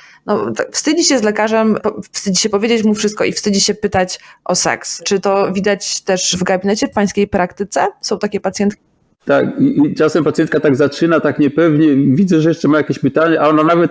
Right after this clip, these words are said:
Speaker 2: sama zaczyna. „Może to będzie głupie pytanie, ale ja bym chciała zapytać, czy możemy,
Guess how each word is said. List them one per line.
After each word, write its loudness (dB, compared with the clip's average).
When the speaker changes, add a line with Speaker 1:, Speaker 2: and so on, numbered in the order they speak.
Speaker 2:
sama 2
zaczyna. 2
„Może 2
to 0
będzie 2
głupie 0
pytanie, 0
ale 2
ja 4
bym -2
chciała 0
zapytać, 0
czy -2
możemy, 4